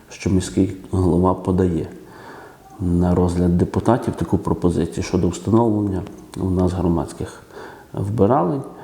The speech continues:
Ну, на жаль, депутати не,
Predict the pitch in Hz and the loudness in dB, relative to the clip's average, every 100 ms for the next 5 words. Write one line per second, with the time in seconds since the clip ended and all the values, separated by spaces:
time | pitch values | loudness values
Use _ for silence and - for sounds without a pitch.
0 | - - - - - - - - - - | -18 -16 -14 -12 -12 -12 -10 -10 -10 -10
1 | - 156 160 131 135 135 113 - - 123 | 4 6 8 4 4 2 0 0 2 2
2 | 120 113 - - - - - - - - | 0 -8 -10 -18 -20 -20 -20 -20 -20 -20
3 | - - - - 107 107 104 92 | -20 -20 -10 4 6 6 4 0